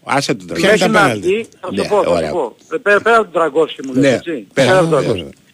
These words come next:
Speaker 3: Μέχρι να βγει στο αμυντικό κομμάτι, προσοχή, πώς θα
Speaker 1: Ναι.
Speaker 3: το πω, ήταν ως δέκα. Στο αμυντικό κομμάτι.
Speaker 1: Ναι.
Speaker 3: Έτσι.
Speaker 2: Εγώ
Speaker 3: Και
Speaker 2: Γετβάη
Speaker 3: αμέσως
Speaker 2: νομίζω.
Speaker 3: μετά ο Αράο.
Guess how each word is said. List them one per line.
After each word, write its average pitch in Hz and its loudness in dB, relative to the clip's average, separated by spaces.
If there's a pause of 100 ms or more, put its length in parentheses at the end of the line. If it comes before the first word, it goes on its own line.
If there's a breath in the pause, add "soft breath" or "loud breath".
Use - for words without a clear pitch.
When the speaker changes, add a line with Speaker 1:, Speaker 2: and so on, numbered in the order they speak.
(240)
Speaker 3:
Μέχρι 208 0
να 214 2
βγει 180 -6 (140)
στο 214 0
αμυντικό 214 2
κομμάτι, 135 -6
προσοχή, 143 -12
πώς 113 0
θα 131 2
Speaker 1:
Ναι. 131 2
Speaker 3:
το 160 -2
πω, 185 0
ήταν 202 -2
ως 156 -6
δέκα. 120 -2 (160)
Στο - -2
αμυντικό 143 0
κομμάτι. 107 -6
Speaker 1:
Ναι. 120 2
Speaker 3:
Έτσι. 107 -6 (280)
Speaker 2:
Εγώ 139 -2
Speaker 3:
Και 202 2
Speaker 2:
Γετβάη 165 4
Speaker 3:
αμέσως 196 4
Speaker 2:
νομίζω. 190 -4 (140)
Speaker 3:
μετά 202 6
ο 196 6
Αράο. 180 2